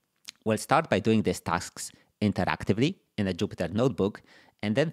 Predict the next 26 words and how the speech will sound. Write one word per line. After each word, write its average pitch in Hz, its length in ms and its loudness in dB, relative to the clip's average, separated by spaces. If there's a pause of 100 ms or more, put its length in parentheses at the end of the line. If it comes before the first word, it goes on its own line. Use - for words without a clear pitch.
think 147 220 4
about 98 260 4
exposing 98 800 -4 (100)
our 90 200 -2
application 82 680 -6 (120)
in 92 160 -4
a - 20 -4
user 85 380 -8 (180)
interface. - 640 -8 (960)
For 113 220 0
your 101 200 2
own 131 180 2
application, 120 680 -2 (140)
you 107 100 -8
should - 220 -6
plan 95 200 -2
a 92 60 -2
user 95 260 0
interface 87 680 -6 (100)
that 95 160 -8
is 85 180 -10
relevant 87 500 -4 (160)
to 104 100 -8
your 92 120 -2
target 85 480 -8
audience. 80 480 -10